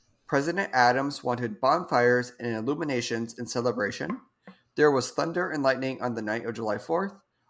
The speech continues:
Army members were fixated with s-, pyrotechnics. I, I thought that said,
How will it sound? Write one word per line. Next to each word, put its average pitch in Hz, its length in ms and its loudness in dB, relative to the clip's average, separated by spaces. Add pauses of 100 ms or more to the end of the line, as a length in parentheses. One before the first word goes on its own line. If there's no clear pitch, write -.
(120)
Army 160 300 4
members 156 560 0
were 120 140 0 (440)
fixated 143 680 0
with 123 260 4 (100)
s-, - 460 -12 (320)
pyrotechnics. 139 1040 2 (880)
I, - 120 0 (100)
I 143 60 4
thought 151 200 0
that 160 160 6
said, 139 220 -2